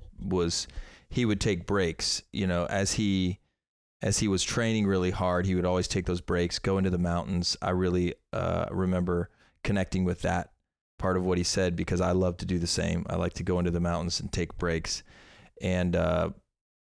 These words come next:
I just think that that rest in the midst of really high performance is such a key,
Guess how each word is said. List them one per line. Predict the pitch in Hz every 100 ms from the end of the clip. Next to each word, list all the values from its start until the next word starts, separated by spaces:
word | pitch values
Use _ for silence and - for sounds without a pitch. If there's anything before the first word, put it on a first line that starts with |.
| _ _ _ _ _ _
I | -
just | 107 104
think | - 101
that | 95 - 101
that | 92 78
rest | 98 98 98 104 -
in | 98
the | 95
midst | 98 95 -
of | 92 -
really | 95 101 110 95
high | 98 95
performance | - 87 - 90 95 90
is | 87
such | - 92 -
a |
key, | 85 92 92 113